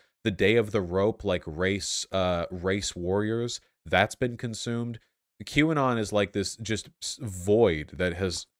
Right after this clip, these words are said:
swallowed every other horrible conspiratorial belief. Uh, and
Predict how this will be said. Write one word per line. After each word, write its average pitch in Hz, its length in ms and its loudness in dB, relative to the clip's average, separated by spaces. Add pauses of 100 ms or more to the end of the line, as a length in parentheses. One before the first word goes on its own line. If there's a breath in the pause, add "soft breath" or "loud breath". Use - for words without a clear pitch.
(180)
swallowed 98 920 2
every 104 520 0
other 90 560 -2
horrible 98 960 0 (340)
conspiratorial 101 840 -2
belief. 85 480 -4 (400)
Uh, 98 400 6
and 110 340 0